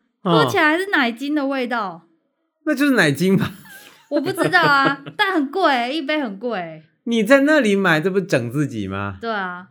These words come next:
Speaker 2: 那就是去那边很多天就很想要喝饮料的时候。
Speaker 1: OK，OK。
Speaker 2: 对，所以我，我的，我的结构是饮料，饮料组成的。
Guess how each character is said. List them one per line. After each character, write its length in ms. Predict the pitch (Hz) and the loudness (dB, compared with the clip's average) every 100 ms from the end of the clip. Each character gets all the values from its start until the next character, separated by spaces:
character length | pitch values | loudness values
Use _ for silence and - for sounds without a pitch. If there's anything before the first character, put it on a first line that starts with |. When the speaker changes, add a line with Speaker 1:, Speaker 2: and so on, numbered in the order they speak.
| _ | _
Speaker 2:
那 120 | 311 | -10
就 100 | 339 | -6
是 60 | 403 403 349 _ _ _ | -4 -4 -6 _ _ _
去 200 | - 359 | -8 -4
那 120 | 349 | -4
边 160 | 349 349 | -4 -4
很 240 | 254 208 | -6 -6
多 160 | 240 262 | -6 -4
天 180 | 262 | -4
就 120 | 247 254 | -4 -4
很 120 | 226 | -4
想 160 | 220 | -8
要 80 | 185 | -10
喝 280 | 190 202 208 | -10 -10 -10
饮 280 | - 180 170 | -12 -16 -16
料 200 | 185 170 | -14 -14
的 80 | 160 | -16
时 120 | - | -20
候。 100 | - 117 | -14 -12
Speaker 1:
OK，OK。 920 | 107 110 85 - _ 110 110 107 87 82 _ _ - | -8 -10 -12 -16 _ -12 -10 -10 -16 -18 _ _ -6
Speaker 2:
对， 160 | 285 | -6
所 200 | 269 320 | -2 -2
以 120 | 311 | -2
我， 180 | 254 247 196 | -4 -8 -8
我 180 | 247 240 | -12 -8
的， 200 | 254 247 | -8 -8
我 120 | 233 | -8
的 120 | 240 | -10
结 260 | 240 226 233 | -10 -10 -6
构 180 | 262 247 | -6 -6
是 240 | 240 240 | -6 -6
饮 240 | 202 185 | -8 -12
料， 360 | 185 214 196 196 _ _ _ _ | -8 -8 -8 -12 _ _ _ _
饮 160 | - 202 | -12 -6
料 160 | 233 | -6
组 220 | 226 190 180 | -6 -10 -18
成 180 | - | -20
的。 220 | - - | -20 -20